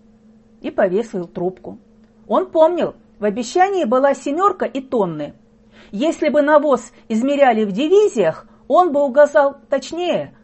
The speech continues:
конечно. Свиноферма тут же перезванивает и говорит: «Ваше Величество, семьдесят тонн — это очень много».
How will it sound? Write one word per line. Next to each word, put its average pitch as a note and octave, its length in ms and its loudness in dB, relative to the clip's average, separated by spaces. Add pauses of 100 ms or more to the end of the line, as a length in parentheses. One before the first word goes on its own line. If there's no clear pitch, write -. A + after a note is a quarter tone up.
конечно. D3+ 540 -10 (1900)
Свиноферма D4+ 920 0 (180)
тут C4 220 -2
же A3 120 -6
перезванивает B3+ 1000 -2 (240)
и F#3 80 -12
говорит: G3 480 -4 (540)
«Ваше B3 400 -4
Величество, A#3 760 -8 (200)
семьдесят B3+ 800 -4
тонн — D#4 320 2 (120)
это B3+ 340 2
очень C4+ 480 -4
много». G#3+ 560 -2